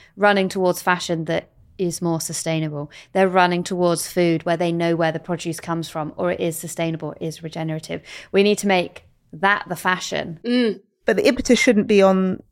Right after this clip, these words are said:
Speaker 3: farmers alone, should it? It should be on, on the companies themselves. You know, it can't be,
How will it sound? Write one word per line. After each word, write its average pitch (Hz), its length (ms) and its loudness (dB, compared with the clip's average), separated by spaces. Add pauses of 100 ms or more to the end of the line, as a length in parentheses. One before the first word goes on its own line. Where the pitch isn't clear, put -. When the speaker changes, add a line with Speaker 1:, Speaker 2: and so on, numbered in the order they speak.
(300)
Speaker 3:
farmers 214 600 2
alone, 185 500 4
should 190 240 -2
it? 123 280 -6
It 190 160 -4
should 196 240 -2
be 190 220 0
on, 185 420 -4 (300)
on 185 140 0
the 185 60 0
companies 190 600 -2
themselves. 165 540 2
You 170 80 -4
know, 170 80 0
it - 100 -8
can't 190 280 2
be, 170 300 0